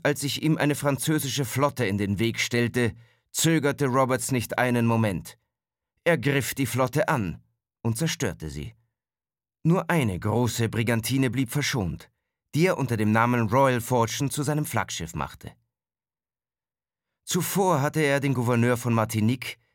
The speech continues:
der sich an Bord befunden hatte, an der Ra des Schiffes aufhängen lassen. Im April siebzehnhunderteinundzwanzig segelte Bartholomew Roberts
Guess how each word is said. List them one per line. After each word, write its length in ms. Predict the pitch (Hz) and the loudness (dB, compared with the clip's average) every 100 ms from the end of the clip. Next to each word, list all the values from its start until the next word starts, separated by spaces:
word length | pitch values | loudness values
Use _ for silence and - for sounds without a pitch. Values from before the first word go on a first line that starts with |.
| _ | _
der 120 | 92 | -6
sich 140 | 82 95 | -4 -4
an 100 | 92 | 2
Bord 280 | 110 120 | 2 0
befunden 460 | 117 113 131 - 120 | -4 -4 -2 0 0
hatte, 360 | 120 123 123 117 - _ _ _ | 0 0 -2 -4 -14 _ _ _
an 180 | 151 165 | 0 4
der 220 | 147 127 | 2 4
Ra 260 | 135 131 | 4 4
des 180 | 135 127 | 2 -2
Schiffes 480 | - 131 139 120 - | -2 -4 -2 -6 -2
aufhängen 540 | 117 107 - 80 78 | -2 -2 -6 -6 -2
lassen. 420 | 80 87 - 90 82 _ _ _ _ _ _ _ _ _ _ _ _ _ _ _ | -2 -4 -4 -6 -8 _ _ _ _ _ _ _ _ _ _ _ _ _ _ _
Im 160 | 139 143 | -2 0
April 480 | - 117 123 156 147 | -2 -2 0 0 2
siebzehnhunderteinundzwanzig 1500 | 131 - 147 127 131 123 - 123 120 117 127 127 131 113 | -2 -2 0 2 2 2 2 0 0 2 0 2 -4 -4
segelte 420 | - 127 120 120 120 | 0 0 0 -2 0
Bartholomew 580 | 120 110 127 127 123 | 0 2 0 2 2
Roberts 520 | 113 120 127 110 - | 4 2 2 -4 -8